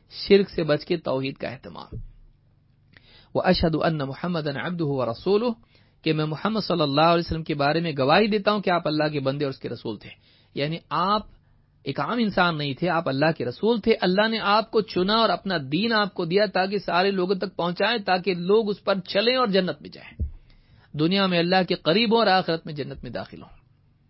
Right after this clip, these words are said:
تو معلوم ہے کہ جنت میں جانے کا راستہ، اللہ کی عبادت کا راستہ محمد رسول اللہ صلی اللہ علیہ وسلم کا راستہ ہے۔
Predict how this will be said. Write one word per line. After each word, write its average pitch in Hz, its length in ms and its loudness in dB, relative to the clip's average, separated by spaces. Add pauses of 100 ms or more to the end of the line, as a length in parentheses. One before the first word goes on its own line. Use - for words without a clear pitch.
(520)
تو 131 80 -6
معلوم 190 280 0
ہے 208 60 -2
کہ 185 100 -2
جنت 180 340 -2
میں 202 100 -4
جانے 170 300 0
کا 165 120 -2
راستہ، 135 320 -2 (100)
اللہ 185 440 0
کی 208 180 -2
عبادت 196 420 4
کا 190 140 0
راستہ 175 480 0 (460)
محمد 208 480 -2
رسول 190 360 0
اللہ 180 320 4
صلی 185 120 -4
اللہ 160 180 0
علیہ 156 300 4
وسلم 160 280 -6
کا 160 180 4
راستہ 98 360 -6
ہے۔ - 220 -14